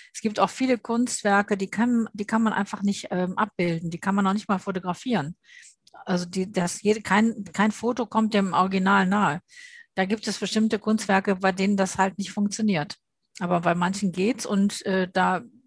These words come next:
versuche ich dann auch, ähm, mit diesen Kunstwerken zu arbeiten. Aber klar, wir vermissen die alle, die Kunst.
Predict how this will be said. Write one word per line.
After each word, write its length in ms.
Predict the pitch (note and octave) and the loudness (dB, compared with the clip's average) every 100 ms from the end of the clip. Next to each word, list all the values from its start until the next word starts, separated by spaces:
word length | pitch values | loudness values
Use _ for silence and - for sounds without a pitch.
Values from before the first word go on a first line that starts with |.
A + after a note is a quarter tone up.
| A#3+ | -18
versuche 400 | - F3+ G3 G#3 | -8 -6 -4 -6
ich 120 | - | 0
dann 160 | G3 F#3 | 0 0
auch, 280 | F#3 - - | -2 -4 -8
ähm, 360 | F#3 F3+ F3+ F3+ | -6 -4 -4 -4
mit 180 | F3 | -4
diesen 200 | F#3+ F#3 - B3+ | -4 -4 -6 -8
Kunstwerken 540 | G3+ F#3+ - F3 F3+ | -8 -6 -6 -6 -6
zu 120 | - | -6
arbeiten. 580 | D#3+ F3+ F3 D#3+ - E3 _ - - - - _ _ F3+ | -6 -4 -4 -6 -6 -12 _ -20 -20 -20 -20 _ _ 0
Aber 160 | F#3 | 0
klar, 340 | - A3 G#3+ F#3 | 2 4 4 4
wir 160 | E3+ | 0
vermissen 480 | E3+ F3 F3 - G3 | 0 0 2 2 2
die 120 | F#3 | 4
alle, 260 | C#3 F#3+ A3+ | 4 4 4
die 80 | A#3 | 2
Kunst. 540 | B3 B3 B3 - | 0 0 0 -4